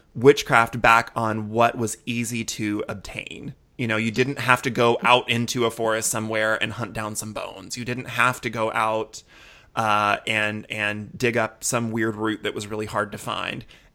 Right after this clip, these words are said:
Everything that you did in those practical magic segments was typically something that you could either go down to Walmart.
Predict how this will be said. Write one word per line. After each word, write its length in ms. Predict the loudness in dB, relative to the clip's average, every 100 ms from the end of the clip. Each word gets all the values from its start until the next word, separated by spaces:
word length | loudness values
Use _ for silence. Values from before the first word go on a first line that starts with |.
| 0
Everything 480 | 0 0 -6 -6 -6
that 140 | -6
you 180 | -4 -4
did 460 | -2 0 0 0
in 200 | -4 -4
those 160 | -4 -6
practical 440 | -4 -4 -4 -8
magic 340 | -6 -6 -8 -10
segments 580 | -4 -4 -4 -6 -8 -8
was 220 | -8 -8
typically 600 | -10 -8 -6 -6 -6 -6
something 420 | -6 -8 -8 -8
that 140 | -8
you 160 | -8 -10
could 200 | -8 -12
either 500 | -12 -12 -8 -8 -10 -16 _ _ _ _ _ -20 -2
go 160 | 0
down 220 | 2 0 -2
to 100 | -4
Walmart. 540 | -4 -6 -8 -10 -12